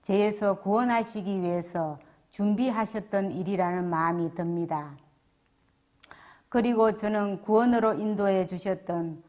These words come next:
어머니는 팔십오 년 구원을 받으시고 평생 복음을 전하시며 사시다 사 년 전인 구십일 세에 소천하셨습니다. 저는 지금도 어머니가 그립습니다. 어머니는 늘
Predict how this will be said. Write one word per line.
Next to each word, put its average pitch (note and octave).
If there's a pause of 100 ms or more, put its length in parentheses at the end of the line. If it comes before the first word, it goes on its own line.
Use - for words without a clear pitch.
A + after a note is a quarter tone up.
(200)
어머니는 G#3
팔십오 G#3+
년 G3
구원을 G#3+
받으시고 E3 (360)
평생 A#3
복음을 B3
전하시며 F3+
사시다 D#3+ (340)
사 G#3
년 G#3
전인 G3 (240)
구십일 B3
세에 G#3
소천하셨습니다. E3 (640)
저는 A3+
지금도 G#3
어머니가 A#3
그립습니다. E3+ (500)
어머니는 A3
늘 F#3+